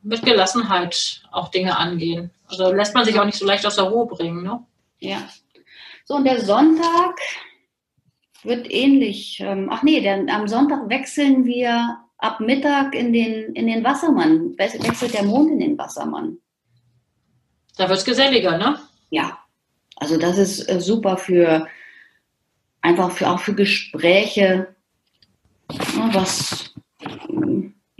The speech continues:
Speaker 2: einfach, also über das reden, was einem schon länger bewegt, dann Lösungen zusammenfinden.
Speaker 1: Mhm.
Speaker 2: Und vielleicht bietet sich dann auch der, der Nachmittag noch dazu an, einfach Freunde einzuladen,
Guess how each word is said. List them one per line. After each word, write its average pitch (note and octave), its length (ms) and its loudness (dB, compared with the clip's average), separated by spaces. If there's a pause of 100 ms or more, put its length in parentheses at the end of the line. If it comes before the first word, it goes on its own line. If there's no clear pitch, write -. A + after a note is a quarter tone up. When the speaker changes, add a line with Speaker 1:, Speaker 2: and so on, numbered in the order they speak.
Speaker 2:
einfach, F#3+ 400 0
also F3+ 520 0 (180)
über G3 200 0
das G3 320 2
reden, A#3 400 2
was G3+ 240 0
einem F#3+ 240 2
schon G3 260 -2
länger G#3 360 4
bewegt, G3 720 0
dann F#3+ 180 2
Lösungen G#3+ 460 0
zusammenfinden. F3+ 1400 0 (920)
Speaker 1:
Mhm. G3+ 400 -4 (260)
Speaker 2:
Und - 100 -6
vielleicht A3 320 -2
bietet A#3 340 2
sich A3+ 200 -2
dann G#3+ 220 0
auch G3+ 240 -2
der, F#3+ 420 0
der F#3 240 0
Nachmittag A3+ 560 0
noch G#3 180 -8
dazu G3 340 -2
an, G3+ 400 4
einfach G3 420 -2
Freunde G#3+ 500 2
einzuladen, F3+ 1160 0